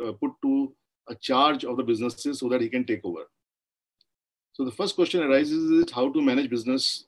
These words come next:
without a family patriarch. Then how this transfer of control and ownership happens. Now, friends, I can only share you with my experience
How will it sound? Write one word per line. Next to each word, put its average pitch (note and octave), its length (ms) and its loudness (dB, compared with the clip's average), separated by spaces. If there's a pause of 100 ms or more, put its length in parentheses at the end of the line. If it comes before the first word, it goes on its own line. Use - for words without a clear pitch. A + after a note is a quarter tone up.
without B2 260 2
a C3+ 40 -2
family A#2 240 -2
patriarch. F#2 500 -8 (1200)
Then B2+ 120 -2
how D#3 240 -2
this F#3+ 240 -4
transfer D3+ 540 0
of D#3+ 180 -2
control C#3 440 -4
and C#3 120 -4
ownership A#2+ 420 -4
happens. - 540 -16 (1120)
Now, B2 100 -2
friends, E3+ 260 0
I D#3 140 6
can D3+ 140 0
only D#3 240 6
share C#3+ 240 0
you D3+ 240 4
with C#3+ 120 0
my C3 120 2
experience B2 640 -2